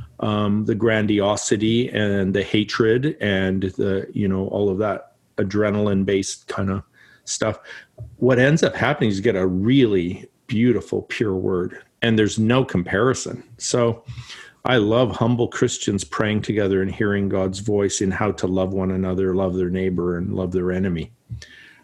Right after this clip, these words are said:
Um, the rest is, the rest, I don't, they've completely lost my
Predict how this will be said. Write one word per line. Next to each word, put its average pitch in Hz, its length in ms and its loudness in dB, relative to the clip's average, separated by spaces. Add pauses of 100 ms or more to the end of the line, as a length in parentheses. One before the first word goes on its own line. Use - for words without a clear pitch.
(120)
Um, 98 260 -2
the 107 120 0
rest 120 340 2
is, 104 320 -2
the 101 180 0
rest, 113 340 2
I 120 140 4
don't, 120 240 2
they've 110 200 2
completely - 640 0
lost 104 420 -2
my 95 140 0